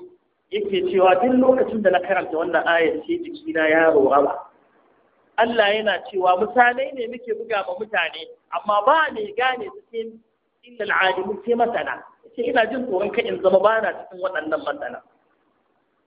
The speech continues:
Shi yasa suke cewa, "Man duriba lahu misalun falam yafham,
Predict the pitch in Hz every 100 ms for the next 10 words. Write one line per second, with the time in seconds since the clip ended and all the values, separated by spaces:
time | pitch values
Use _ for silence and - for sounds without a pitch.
0 | _ _ _ _ _ _ _ 196 202 208
1 | - - 165 190 156 151 147 147 - -
2 | _ _ 170 170 160 247 247 220 196 214
3 | 277 359 359 - - 240 240 202 - -
4 | 226 202 185 214 240 269 302 294